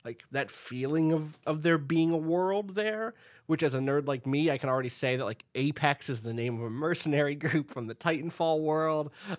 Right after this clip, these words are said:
I suspect that one of the leaders, I, you know, I can start projecting from my Titanfall lore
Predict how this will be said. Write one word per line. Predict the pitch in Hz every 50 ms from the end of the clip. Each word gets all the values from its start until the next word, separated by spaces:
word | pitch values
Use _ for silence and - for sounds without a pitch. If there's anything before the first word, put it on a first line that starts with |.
| - -
I | - 127 127
suspect | - - 120 - - - 170 151 135 -
that | - 151 131 120 - 120
one | 120 123 135 131
of | 123
the | 120
leaders, | 117 131 160 180 185 165 175 175 170 151 156
I, | 139 - 117 120 - 156 165 170
you | 175 165
know, | 139 104 101 - - -
I | 151
can | 151 185
start | 175 - 180 160 - -
projecting | - - 151 139 139 156 139 - - 143 120 110 110
from | - - 127 120
my | 117 113 104
Titanfall | - - 120 90 110 110 - 113 110 104 107
lore | 110 110 107 107 104 104 104